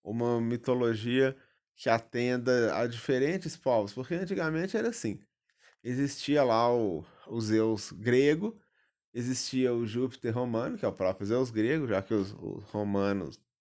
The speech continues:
pegaram pra eles a mit-,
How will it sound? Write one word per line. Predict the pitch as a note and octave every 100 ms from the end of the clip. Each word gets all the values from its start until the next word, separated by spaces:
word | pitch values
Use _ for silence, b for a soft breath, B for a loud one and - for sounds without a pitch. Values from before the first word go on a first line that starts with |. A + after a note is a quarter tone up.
| _ - _ _ _
pegaram | - A2 F2 G2+ G#2 G#2+
pra | G#2+ G#2
eles | G2+ G#2 G2+ - _ _ _ _ _ _ -
a | -
mit-, | A#2